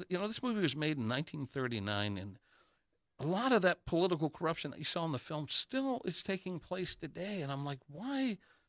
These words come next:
aren't people learning? Why aren't people evolving?"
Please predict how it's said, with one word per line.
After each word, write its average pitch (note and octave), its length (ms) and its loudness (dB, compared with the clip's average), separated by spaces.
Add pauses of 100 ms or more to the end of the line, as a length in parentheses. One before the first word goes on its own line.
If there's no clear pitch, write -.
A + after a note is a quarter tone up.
(200)
aren't F#3 240 -2
people F3 440 -4
learning? D3+ 440 2
Why F3+ 240 -6
aren't G3+ 320 -4
people F3+ 440 -4
evolving?" D3 840 0